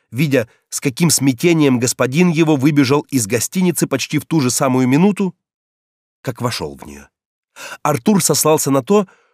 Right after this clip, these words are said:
что будто бы он позабыл в монастыре свой кошелёк. «В таком случае, — сказал Тибо, — я не удивляюсь вашей торопливости. Хотя, клянусь Богородицей, я никогда не видал живого существа, кроме разве козы,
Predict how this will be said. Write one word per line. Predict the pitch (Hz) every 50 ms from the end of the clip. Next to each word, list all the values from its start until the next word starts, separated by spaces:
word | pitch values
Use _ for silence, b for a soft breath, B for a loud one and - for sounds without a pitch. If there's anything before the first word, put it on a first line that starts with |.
| b b
что | - - - 165
будто | 147 160 202 - - - 170
бы | 151 165 - -
он | 196 208 208 -
позабыл | - 165 143 160 156 143 175 202 185
в | 139 135
монастыре | 147 151 151 143 - - 151 147 165 165
свой | - - 143 151 139
кошелёк. | - 127 - - 143 120 87 80 73 - _ _ _ _ _ _ _ _ _ _ _ _ _ _ _ _ _ _ _ _ _ _ _
«В | -
таком | - 170 165 214 214 202
случае, — | - - 214 247 269 262 - - 143 117 95 87 - _
сказал | - - - 123 110 113 110 101
Тибо, — | - 117 110 110 98 87 B B B B B
я | - 196 240
не | 240 247
удивляюсь | 240 233 196 220 208 220 233 233 226 202 - -
вашей | 170 180 - - 170
торопливости. | 151 - 151 151 131 - 127 120 107 95 90 - - - 85 71 - _ _ _ _ _ _ _
Хотя, | - 151 147 - 175
клянусь | - - 180 180 185 185 143
Богородицей, | 117 131 139 139 151 175 208 185 147 120 - - 107 - B B B B
я | - 151 180
никогда | 190 185 - 180 165 170 190 214
не | 214 208
видал | 185 170 175 180 175 151
живого | 113 135 156 160 165 147 147
существа, | - - 135 127 - - 139 - - 175 208 220 202
кроме | - 139 139 127 127 120
разве | 120 139 127 120 120 127 -
козы, | - - 170 170 160 143 127 107 87 73